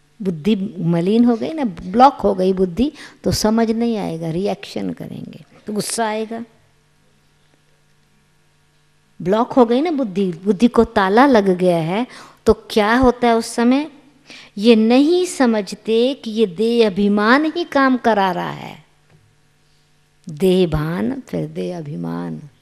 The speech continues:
उस देह अभिमान में आए तो गुस्सा आएगा, समझा नहीं, समझेंगे नहीं, बुद्धि को ताला लग जग गया। ये नहीं समझते कि देह अभिमान ही काम करा रहा है।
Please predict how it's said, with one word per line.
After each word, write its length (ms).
उस 100
देह 280
अभिमान 400
में 200
आए 160
तो 120
गुस्सा 360
आएगा, 300
समझा 380
नहीं, 140
समझेंगे 520
नहीं, 140
बुद्धि 240
को 160
ताला 320
लग 180
जग 240
गया। 160
ये 80
नहीं 220
समझते 520
कि 140
देह 260
अभिमान 420
ही 80
काम 280
करा 320
रहा 140
है। 60